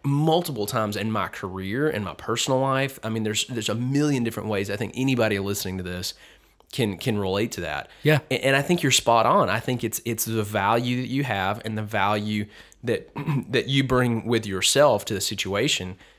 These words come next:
Speaker 1: that, that really makes all the difference in the world.
Speaker 2: Yeah, and I think it's even more important when you fundamentally disagree with your boss or th-, or the s-, the way that the organization's going and you're still adding value.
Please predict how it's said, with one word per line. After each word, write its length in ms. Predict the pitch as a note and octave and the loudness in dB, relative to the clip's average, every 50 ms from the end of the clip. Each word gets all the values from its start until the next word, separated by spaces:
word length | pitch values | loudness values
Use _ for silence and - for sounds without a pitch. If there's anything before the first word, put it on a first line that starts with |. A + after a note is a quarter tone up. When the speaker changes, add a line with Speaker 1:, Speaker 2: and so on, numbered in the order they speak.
| _ _ | _ _
Speaker 1:
that, 240 | - A#2 A2 F2 G#2+ | -2 -2 -2 0 0
that 140 | G#2+ A2 F#2+ | 0 0 0
really 280 | A#2 B2 C3+ D3 C#3+ A2+ | 2 6 6 6 6 6
makes 240 | G#2+ F#2+ F#2 - | 2 0 -2 -2
all 120 | G#2 G2 F#2 | -2 -2 -2
the 60 | F#2 | -4
difference 320 | F2+ F#2+ - F#2+ G2 - | -6 -8 -8 -8 -10 -10
in 60 | - - | -12 -12
the 80 | - - | -10 -8
world. 260 | F#2+ G2+ - - - - - - - - - - - - - | -6 -6 -6 -8 -10 -16 -20 -20 -20 -20 -20 -20 -20 -2 4
Speaker 2:
Yeah, 140 | - F#3+ F3 | 6 8 8
and 180 | - F3+ F#3 | 8 8 6
I 100 | - F#3+ | 6 6
think 180 | - - C#4 - | 4 4 4 4
it's 200 | - E3+ - G#3+ | 4 4 6 6
even 240 | G3 E3+ D#3+ C#3+ C#3 | 8 8 10 10 10
more 320 | C3 B2+ B2+ C3+ D3 D3 | 10 8 8 6 6 6
important 420 | C#3 C3 - - B2+ A#2+ B2 - | 6 4 4 2 2 2 2 4
when 160 | C#3+ C#3+ C#3 C#3 | 4 6 6 6
you 100 | C#3 C#3 | 6 4
fundamentally 600 | - - C#3 C3 C3 C#3 C#3+ C3 C3+ C3 C3+ B2 | 4 4 4 4 6 6 6 6 6 4 2 2
disagree 560 | A2 B2 B2 - - D3 C3+ B2 A#2+ B2+ C3 | 2 2 4 4 4 4 2 2 2 2 2
with 160 | C3+ C3 B2 | 2 2 4
your 100 | B2+ A#2+ | 2 2
boss 580 | G#2+ - - A#2 A#2+ A#2+ C#3 D#3 D3 - - - | 2 4 6 6 8 8 8 8 6 6 4 4
or 140 | C3+ B2+ | 4 4
th-, 180 | B2+ B2 - - | 2 0 -2 -6
or 160 | B2 B2+ C#3+ | -4 -2 0
the 120 | C3 B2+ A#2 | 0 0 0
s-, 240 | - - - - | 2 2 2 2
the 180 | - E3+ C#3+ B2+ | 2 2 2 4
way 300 | C3 C3 B2+ D3 F3 C#3 | 4 4 4 6 6 6
that 160 | C#3 C#3+ - | 6 6 4
the 80 | - C3 | 2 2
organization's 800 | A#2+ C3+ C#3+ C3 B2 C3 B2 A#2+ C3+ B2+ B2 - C3+ B2 A#2+ A#2+ | 2 4 4 4 4 2 2 4 4 4 4 4 4 2 2 2
going 360 | B2 A2+ B2 C3+ C#3+ D#3+ D#3 - - - - - - | 2 2 4 4 4 4 2 0 -6 -16 -10 0 4
and 100 | C#3+ C#3+ | 6 6
you're 100 | C#3 C#3 | 8 8
still 380 | - - - - C#3+ C#3 C#3+ - | 6 6 6 6 6 6 6 6
adding 340 | A#2+ C#3+ C3+ C3+ B2+ A#2 G#2+ | 4 4 4 4 2 2 2
value. 560 | G2+ A2 - A2 B2 C3+ C#3 D#3+ F#3 G#3 A3 | 2 2 4 4 4 4 4 4 4 4 4